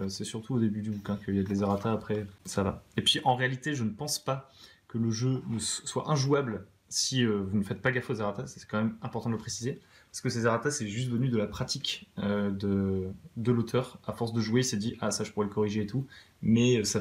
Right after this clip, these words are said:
ça rend pas le jeu injouable de pas avoir les errata, pas du tout, je pense. Ensuite, on a l'expérience, donc là, on nous explique, euh, que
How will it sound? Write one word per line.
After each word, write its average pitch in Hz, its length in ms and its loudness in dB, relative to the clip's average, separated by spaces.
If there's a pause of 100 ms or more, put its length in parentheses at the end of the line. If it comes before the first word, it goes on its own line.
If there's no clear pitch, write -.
(120)
ça - 160 2
rend 107 100 2
pas 120 140 4
le 120 100 4
jeu 120 220 -2
injouable 123 520 2
de 104 120 -6
pas 123 220 0
avoir 120 180 6
les 113 120 -2
errata, 117 240 0
pas 110 140 -4
du 113 120 -4
tout, 110 120 -8
je 98 80 -4
pense. 95 380 -6
Ensuite, 143 240 2
on 147 80 8
a - 20 4
l'expérience, 127 540 -2
donc 110 160 -6
là, 135 80 -2
on 139 60 -2
nous 120 120 -2
explique, - 540 -10 (120)
euh, 101 560 -2
que 120 440 -2